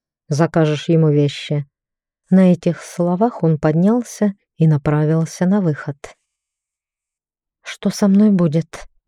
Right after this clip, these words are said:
Подняла к нему глаза с замиранием сердца, ожидая ответа.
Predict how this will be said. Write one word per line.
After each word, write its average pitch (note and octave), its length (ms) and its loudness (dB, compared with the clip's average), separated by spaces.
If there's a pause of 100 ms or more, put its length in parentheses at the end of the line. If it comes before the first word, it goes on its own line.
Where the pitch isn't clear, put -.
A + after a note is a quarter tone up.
(300)
Подняла E3 460 2
к - 120 -8
нему D#3 280 2
глаза D#3+ 480 0
с G#3 40 -2
замиранием D#3+ 760 0
сердца, E3+ 720 -6
ожидая E3+ 600 -2
ответа. D#3 640 -4